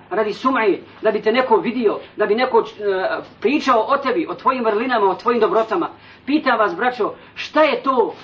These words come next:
što je uzdiglo Ebu Bekra na takav stepen?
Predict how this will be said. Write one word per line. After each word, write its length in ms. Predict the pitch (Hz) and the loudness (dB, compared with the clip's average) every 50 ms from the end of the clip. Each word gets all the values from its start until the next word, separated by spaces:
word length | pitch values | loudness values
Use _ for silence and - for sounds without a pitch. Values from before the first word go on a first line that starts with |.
| - | -18
što 180 | - - - 240 | -16 -4 0 2
je 120 | 220 214 - | 2 2 0
uzdiglo 420 | 262 269 233 185 247 - 233 226 208 214 | -4 -6 -4 -4 0 2 2 4 4 2
Ebu 120 | 196 202 | 2 0
Bekra 400 | 196 165 226 240 254 - 190 - - - - - - - | 0 2 0 0 0 -2 -4 -4 -4 -6 -12 -16 -8 -6
na 100 | - 185 | -6 -2
takav 360 | - 240 233 233 226 190 175 | 0 -2 -2 0 0 -2 -2
stepen? 440 | - - - 190 185 - 170 143 | -2 -4 -4 -4 -4 -4 -4 -6